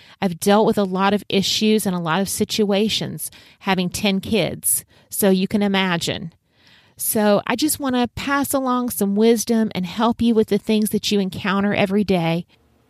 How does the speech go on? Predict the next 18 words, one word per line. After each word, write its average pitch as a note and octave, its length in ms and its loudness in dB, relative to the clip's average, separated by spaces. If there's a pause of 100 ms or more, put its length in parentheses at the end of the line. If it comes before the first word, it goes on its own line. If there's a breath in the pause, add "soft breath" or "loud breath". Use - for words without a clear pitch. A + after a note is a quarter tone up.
(640 soft breath)
And A3 160 2
I - 20 2
wanna B3+ 260 0
let A#3 300 -2
you G#3 80 0
know E3+ 480 0
that E3 320 -4
being A3+ 240 4
a A#3 60 0
faithful G3 420 -2
mom D#3+ 460 -2
doesn't, F3+ 560 0
by F3+ 280 -2
any F#3+ 440 0
stretch - 420 -8
of E3 80 -12
the E3+ 100 -4
imagination, D#3+ 920 -4